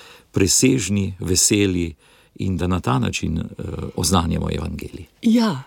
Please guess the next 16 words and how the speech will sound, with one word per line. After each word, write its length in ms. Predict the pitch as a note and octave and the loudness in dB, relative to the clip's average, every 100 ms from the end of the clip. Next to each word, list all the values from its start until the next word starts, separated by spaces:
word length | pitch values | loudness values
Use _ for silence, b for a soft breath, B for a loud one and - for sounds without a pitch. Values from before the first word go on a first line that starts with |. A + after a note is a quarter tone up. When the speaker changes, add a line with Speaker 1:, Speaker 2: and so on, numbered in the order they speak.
| _ _ - | _ _ -6
Speaker 2:
eh, 140 | E3+ - _ | -4 -4 _
prav 320 | G3+ A#3 A#3+ | 4 6 4
gotovo, 560 | D#3+ C#3 C#3+ D3 E3 | 2 -4 -6 -8 -8
jaz 240 | F3 F#3 G3+ | -4 -2 -2
se 160 | - | -4
strinjam, 640 | D#3 - F3+ G#3+ B3 C4 C4+ - B B B B | -6 -2 2 4 4 2 -2 -6 B B B B
čeprav 460 | - F#3 G3+ A3 A#3+ _ | -4 0 2 2 2 _
pa 420 | - F3 F3 G#3+ A#3 _ _ B B B B - - | -2 0 0 -2 -4 _ _ B B B B -20 -4
je 220 | E3+ F#3+ | 2 2
pa 180 | - D#3+ | 2 -2
dobro, 640 | D3+ G3 B3+ D4 C4+ A#3+ A#3+ B3+ - | 2 2 4 2 2 2 2 -4 -12
da 200 | - D#3+ | -6 -2
se 160 | F3 D#3 | -2 -2
zavedamo, 800 | D3+ D3 G3+ G3 A3 A3 G#3+ A3+ - b b b - | -6 -6 -4 -2 0 2 2 -2 -8 b b b -4
da 100 | D#3+ | -4
tudi 340 | - G3+ A3 | 0 0 2